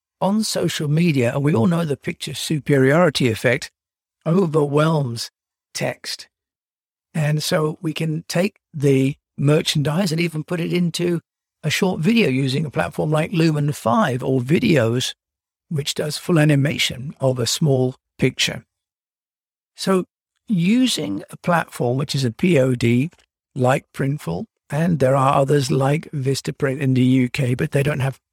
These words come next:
connections to stores like Etsy, gives us the opportunity to, A, be a little bit creative with our own brand,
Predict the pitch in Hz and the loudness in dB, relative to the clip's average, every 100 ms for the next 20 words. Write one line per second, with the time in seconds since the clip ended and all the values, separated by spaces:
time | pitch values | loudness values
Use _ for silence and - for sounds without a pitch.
0 | - - 143 143 - - 123 117 - 135 | -6 0 2 2 0 -2 -2 -4 -4 -4
1 | - 139 131 120 - - 113 - 123 135 | 0 0 2 0 -2 -6 -8 -8 -10 -12
2 | _ _ _ _ _ _ _ _ _ _ | _ _ _ _ _ _ _ _ _ _
3 | _ _ _ _ _ - 220 240 220 220 | _ _ _ _ _ -2 0 2 0 0
4 | 190 - 185 175 175 233 247 233 - - | -2 -2 -4 -4 -2 0 2 0 -4 0
5 | 147 147 143 135 135 - 135 139 143 135 | 4 4 4 2 0 0 2 4 4 4
6 | 127 131 131 127 127 123 147 139 120 135 | 4 4 4 4 2 2 2 2 -2 -6